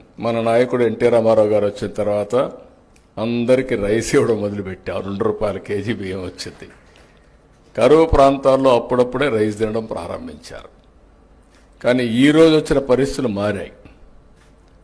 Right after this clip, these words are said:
రైస్ ఎక్కువ తింటే డయాబెటీస్ వస్తుంది. ఫుడ్ హ్యాబిట్స్ దీనివల్ల మారిపోతున్నాయి. ఫుడ్ హ్యాబిట్స్ ఆలో-, మీరందరూ కూడా గుర్తుపెట్టుకోవాల్సింది మనిషి యొక్క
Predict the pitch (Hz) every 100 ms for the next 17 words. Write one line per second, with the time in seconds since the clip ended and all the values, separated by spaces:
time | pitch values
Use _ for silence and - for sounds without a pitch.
0 | - 104 120 139 143 127 - 117 107 131
1 | 113 101 95 101 - - - - 123 -
2 | _ _ _ _ _ - _ _ _ _
3 | _ _ _ _ _ _ _ _ _ _
4 | _ _ - 117 131 123 127 123 123 -
5 | 123 110 110 107 110 110 95 107 113 -
6 | 95 - - 62 - - - - - _
7 | _ _ _ _ _ _ _ _ - 127
8 | 151 160 151 156 - 123 104 123 170 127
9 | 117 117 139 147 143 123 123 123 120 120
10 | 117 107 120 117 135 139 - - _ _
11 | _ _ _ _ _ - 101 113 139 135
12 | 143 139 135